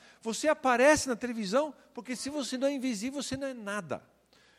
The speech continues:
Pode esquecer, você tem que aparecer, e nem que seja mentira, aparecer bem, posar bem na foto, essa é a essência da coisa. Não precisa ir muito longe, né? Então, todo dia o Neymar tem um cabelo diferente, né? Que fantástico, né?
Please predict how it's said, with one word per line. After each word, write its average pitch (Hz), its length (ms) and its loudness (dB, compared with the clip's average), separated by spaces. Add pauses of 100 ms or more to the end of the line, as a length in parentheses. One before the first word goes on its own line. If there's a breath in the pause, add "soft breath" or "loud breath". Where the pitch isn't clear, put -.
(360 loud breath)
Pode 294 260 0
esquecer, 269 440 -4
você 208 260 -6
tem 240 140 -4
que 254 80 -8
aparecer, 240 520 -2
e 208 80 -8
nem 262 260 -4
que - 100 -14
seja 226 300 0
mentira, 202 580 -4
aparecer 202 720 -2
bem, 247 320 -4 (420 loud breath)
posar 214 380 2
bem 220 160 -4
na 185 140 -2
foto, 233 460 -4
essa 180 260 -2
é - 20 -6
a - 20 -6
essência 175 380 -8
da 214 100 -10
coisa. 156 340 -6 (340)
Não 226 160 -10
precisa 202 420 -12
ir 202 60 -6
muito 214 260 -10
longe, 143 400 -4
né? 180 220 -12 (480 soft breath)
Então, 160 360 -8 (500 soft breath)
todo 262 320 -10
dia 220 220 -12
o 240 40 -8
Neymar 208 420 -2
tem 208 120 -8
um 202 60 -10
cabelo 185 360 -6
diferente, 123 560 -10 (260)
né? 196 220 -16 (580)
Que 220 120 -16
fantástico, 180 760 -12
né? 214 240 -14